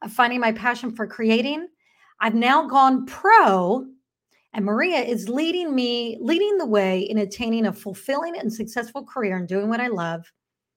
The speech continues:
The variety of tools Maria offers and ease of accessibility gives me the daily confidence that I am not alone navigating the waves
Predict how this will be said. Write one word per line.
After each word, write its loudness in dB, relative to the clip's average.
The -2
variety 4
of -4
tools -2
Maria 0
offers 0
and -4
ease -8
of -10
accessibility -4
gives -6
me -4
the 0
daily 0
confidence -6
that -2
I 0
am 2
not 2
alone -2
navigating -2
the -2
waves -2